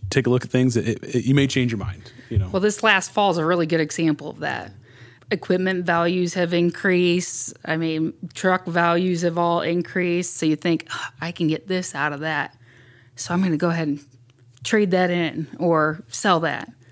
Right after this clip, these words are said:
Speaker 2: But you also have to think you have to go back and buy something else in order to replace it. So if you don't have that backup plan already in place, some of the times those sales don't make sense or that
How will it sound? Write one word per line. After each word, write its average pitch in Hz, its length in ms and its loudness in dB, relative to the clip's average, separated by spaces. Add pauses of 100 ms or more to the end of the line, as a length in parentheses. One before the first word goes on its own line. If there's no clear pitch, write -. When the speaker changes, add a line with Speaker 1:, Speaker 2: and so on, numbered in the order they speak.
(420)
Speaker 2:
But 175 220 0 (180)
you 196 200 0
also 185 260 0
have 208 120 2
to 170 80 -4
think 185 280 -2
you 180 80 -4
have 175 80 -12
to 202 80 -6
go 208 120 -4
back 202 220 0
and 156 240 -2
buy 160 220 2
something 185 400 0
else 180 320 2
in 170 100 2
order 170 220 2
to 160 160 -6
replace 160 500 -2
it. - 280 -10
So - 180 -4
if 160 80 -4
you 202 60 2
don't 233 160 4
have 170 160 2
that 170 180 0
backup 165 420 -2
plan 165 280 2
already 160 240 2
in 139 100 -2
place, 170 340 0
some 165 220 -2
of 165 80 0
the 165 120 -2
times 165 420 0
those 156 220 -2
sales 165 500 0
don't 165 240 -2
make 151 180 -2
sense 160 460 -2
or 165 220 -2
that 160 260 -4